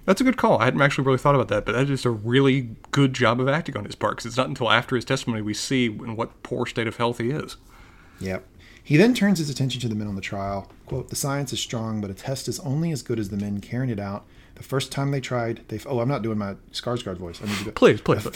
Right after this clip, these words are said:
Speaker 2: first time they tried, they failed. The second time they tried, they failed. The third time they tried, they failed. The fourth time they tried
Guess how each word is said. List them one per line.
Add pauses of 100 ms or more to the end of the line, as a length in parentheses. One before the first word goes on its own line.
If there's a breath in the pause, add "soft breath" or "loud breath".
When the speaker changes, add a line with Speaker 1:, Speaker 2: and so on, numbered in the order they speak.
Speaker 2:
first
time
they
tried,
they
failed. (480 soft breath)
The
second
time
they
tried,
they
failed. (560 soft breath)
The
third
time
they
tried,
they
failed. (460)
The
fourth
time
they
tried